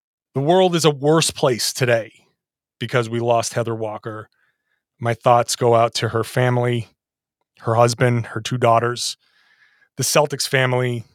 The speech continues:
who loved her very much. Um, this is a, this is a tough day for everybody. Um, no matter how long you knew Heather,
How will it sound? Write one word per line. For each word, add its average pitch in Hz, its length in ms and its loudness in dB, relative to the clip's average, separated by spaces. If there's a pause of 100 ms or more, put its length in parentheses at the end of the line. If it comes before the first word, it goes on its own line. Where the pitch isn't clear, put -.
(140)
who 120 200 -4
loved 117 280 0
her 123 100 -2
very 117 280 2
much. 113 500 -4 (640)
Um, 110 560 0 (480)
this 131 220 -2
is 120 120 -4
a, 113 280 -2
this 127 180 -6
is 113 60 -4
a 117 80 -4
tough - 360 -2
day 123 340 2
for 113 200 -10
everybody. 117 640 0 (1200)
Um, 107 460 -4 (220)
no 139 80 0
matter 139 200 2
how 147 400 0
long 139 440 0
you 127 180 -6
knew 127 220 -2
Heather, 117 420 -2